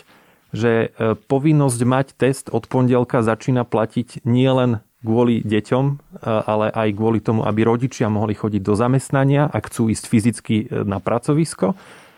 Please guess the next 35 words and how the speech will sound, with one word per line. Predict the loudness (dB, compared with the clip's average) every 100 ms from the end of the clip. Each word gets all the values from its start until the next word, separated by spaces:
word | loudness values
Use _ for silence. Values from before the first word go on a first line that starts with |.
| -4
alebo | 0 2 2 2
ak | 0 -2
chcú | 0
ísť | 0 0 -2
vo | 0 2
voľnom | 2 2 2
čase | 0 -2 -2 0 2 2 -2 -20 _
do | -2 2 2 2 0
prírody, | 2 2 2 0 -4
napríklad | -4 -4 -4 -4 -4 -4 -2
vo | -2
svojom | -2 0 0 0
okrese. | -2 -2 -4 -4 -10 -10
Čiže | -6 -2 -2 -2
to | 0 2
je | 2
ďalší | 2 0 0 0 2 2 0 -8 -20 -18 -10
dopyt, | -2 0 0 2 0 -2 -12 -20 _
ktorý | -2 0 2 2 2 2 2
vlastne | 0 -2 -2 0 2 0
zvyšuje | 0 0 0 0 0 2
požiadavky | 2 2 2 2 0 0
na | 0 0
to, | 0
aby | 0 0
bolo | 0 0 0
otvorených | -2 -2 0 0 0 -2 -6
veľa | -2 0 0
odberných | 0 0 0 0 0 0
miest. | 0 -2 -2
No | -4 -2
a |
to | -2
sa | -2
zatiaľ | 0 -2 -2 -2 -2